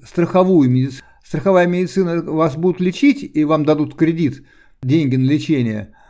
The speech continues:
А здесь, если вы периодически проверяетесь, это страховка от того, что у вас не будет неожиданностей, у вас не будет никаких заболеваний внезапных, которые вдруг обнаружились. Потому что здесь всё видно заранее. Как, и мы заранее можем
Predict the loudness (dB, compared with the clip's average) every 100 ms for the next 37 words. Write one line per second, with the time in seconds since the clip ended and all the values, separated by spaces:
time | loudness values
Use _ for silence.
0 | _ -8 -4 -2 0 -2 -4 0 0 2
1 | 0 0 0 2 2 2 -2 -6 -6 0
2 | 2 4 4 0 -4 -8 -16 -16 -6 -4
3 | -2 -2 -4 -4 0 2 2 0 0 0
4 | 0 0 2 2 4 4 2 2 2 2
5 | -2 -2 -2 0 0 -2 -4 -6 -16 -14
6 | -6 -4 0 0 0 -2 -2 0 0 0
7 | -2 -4 -20 -6 0 4 4 6 4 2
8 | 0 0 2 2 2 -2 -2 -2 0 2
9 | 0 0 -4 -6 -2 0 0 0 -6 -8
10 | _ _ _ _ _ _ -12 -8 -8 -6
11 | -6 -2 -2 -4 -10 _ _ -8 2 2
12 | 4 -2 0 0 0 -2 -6 -12 -18 _
13 | _ -10 -10 -8 -2 4 4 2 0 0
14 | 0 -2 -2 -2 -4 -6 -10